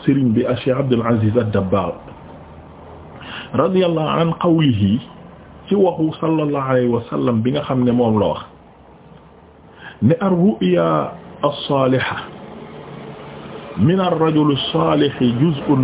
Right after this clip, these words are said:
min sittatin wa arba'ina juz'an min an-nubuwwa. Waaw, mu ne man laaj naa ko de. Waaw,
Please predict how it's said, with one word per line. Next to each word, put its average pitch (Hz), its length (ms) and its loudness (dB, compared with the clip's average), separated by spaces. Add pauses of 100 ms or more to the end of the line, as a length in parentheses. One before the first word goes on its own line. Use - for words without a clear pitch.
min 127 160 2 (160)
sittatin 147 560 0
wa 131 160 2
arba'ina 127 760 0 (160)
juz'an 143 440 2 (160)
min 170 160 4
an-nubuwwa. 110 720 2 (800)
Waaw, - 240 -2 (920)
mu 160 160 4
ne 208 80 -2
man 190 240 -2
laaj 190 200 0
naa 92 240 -2
ko - 80 0
de. - 80 -2 (800)
Waaw, 104 200 -2